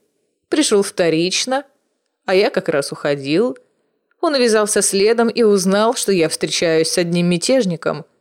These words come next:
Капитан начал меня шантажировать и требовать сведений. А их он передавал своему отцу, чтобы правитель Аниеля, когда ему понадобится благосклонность короля,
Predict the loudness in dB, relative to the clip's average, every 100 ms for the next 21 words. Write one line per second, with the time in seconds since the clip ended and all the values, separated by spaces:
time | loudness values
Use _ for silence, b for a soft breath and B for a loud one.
0 | _ _ _ _ _ -6 -2 0 0 2
1 | 0 2 2 2 2 0 0 0 2 2
2 | 4 2 0 -2 0 2 0 0 0 0
3 | 0 -2 -4 -6 _ _ _ _ _ -2
4 | 0 2 0 0 0 0 0 2 2 2
5 | 0 2 2 2 0 -2 -2 0 2 2
6 | 0 -4 -4 -2 -2 0 0 -2 -2 0
7 | 0 2 2 2 0 -2 0 2 2 2
8 | 0 0 0 -2 0 0 0 -2 -2 0
9 | 2 0 -4 -12 -8 -4 0 0 0